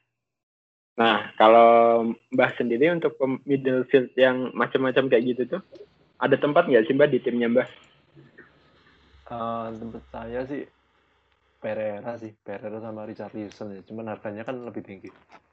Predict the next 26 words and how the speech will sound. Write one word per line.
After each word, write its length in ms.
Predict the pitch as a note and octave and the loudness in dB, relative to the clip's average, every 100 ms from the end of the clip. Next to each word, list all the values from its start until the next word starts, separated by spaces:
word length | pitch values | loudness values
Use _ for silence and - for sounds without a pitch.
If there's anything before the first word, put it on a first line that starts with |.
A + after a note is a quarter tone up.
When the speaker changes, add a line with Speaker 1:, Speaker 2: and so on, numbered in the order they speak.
| _ _ _ _ | _ _ _ _
Speaker 2:
Saya 160 | C3+ | -8
nggak 140 | C#3+ A2+ | -6 -6
Speaker 1:
Iya. 60 | B2+ | -4
Speaker 2:
terlalu, 280 | B2 C3+ C#3 - _ _ _ _ _ _ _ _ _ | -2 -4 -6 -10 _ _ _ _ _ _ _ _ _
anu 320 | - C3+ C3 A2+ | -10 -8 -8 -8
sih, 120 | A#2 | -10
nggak 160 | A2 G#2 | -10 -8
terlalu 280 | A#2 B2 B2+ - _ _ | -6 -4 -6 -8 _ _
fokus 300 | - B2 C3+ B2 | -12 -10 -10 -12
juga 320 | A#2 A2 - | -6 -6 -8
dengan, 480 | - A2 G#2 G2+ G2 - - - - | -12 -14 -14 -16 -18 -20 -20 -20 -16
eh, 580 | A2+ G#2+ G#2 G#2+ G#2 F#2+ | -12 -10 -10 -10 -12 -14
gelandang-gelandang 680 | F#2+ A#2 G#2 G#2+ G#2 G2+ A2 | -12 -12 -10 -12 -14 -12 -12
yang 200 | A2+ A2 A2+ G#2 _ - | -12 -12 -14 -20 _ -20
harganya 560 | G#2+ - G#2 A#2+ A#2+ - _ _ _ _ - _ _ _ | -16 -14 -10 -10 -10 -14 _ _ _ _ -20 _ _ _
di 120 | - | -12
bawah 240 | A2+ G#2+ G2+ | -6 -4 -4
enam 240 | A#2 A#2+ | -6 -8
ya. 160 | F#2+ F#2 _ _ _ _ - | -10 -14 _ _ _ _ -14
Karena 200 | A2 B2 | -12 -6
saya 160 | C3+ | -6
percaya 360 | B2 A#2 A#2+ B2+ | -6 -4 -2 -2
harga 380 | A#2+ A2+ A#2 A2 | -6 -10 -10 -12
di 340 | G#2 _ _ - | -12 _ _ -10
bawah 240 | A2 G#2 | -4 -4
enam 240 | F#2+ A2+ | -4 -8